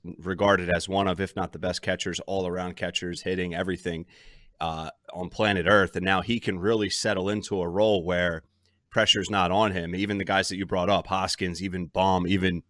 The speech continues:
Odubel Herrera, who might bat ninth, uh, who's no one special, but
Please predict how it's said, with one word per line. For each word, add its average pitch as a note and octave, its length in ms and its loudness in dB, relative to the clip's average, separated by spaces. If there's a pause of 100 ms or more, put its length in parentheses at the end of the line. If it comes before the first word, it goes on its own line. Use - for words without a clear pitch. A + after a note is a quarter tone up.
(260)
Odubel F#2 380 2
Herrera, F#2 440 4
who F2+ 100 0
might F2 240 -2
bat E2+ 220 -2
ninth, F2+ 460 -4 (140)
uh, E2 380 -2
who's F2+ 340 -4
no G2 120 -2
one F2 160 -4
special, C3 500 -2
but - 380 -2